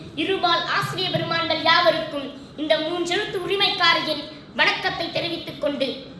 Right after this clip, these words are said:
அன்னை அளவிற்கு அக்கறை காட்டி, தந்தை அளவிற்கு கண்டிப்பை கூட்டி,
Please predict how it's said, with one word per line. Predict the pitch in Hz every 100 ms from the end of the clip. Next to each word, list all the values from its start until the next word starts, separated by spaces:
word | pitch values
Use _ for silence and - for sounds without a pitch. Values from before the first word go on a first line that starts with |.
| - - - -
அன்னை | 294 359 392 403
அளவிற்கு | 359 392 440 453 392
அக்கறை | 370 370 - 403 381
காட்டி, | 381 359 359 349 349 - - -
தந்தை | 349 403 440 403
அளவிற்கு | 359 349 - 311 320
கண்டிப்பை | 240 311 339 - 339 -
கூட்டி, | - 285 - 269 240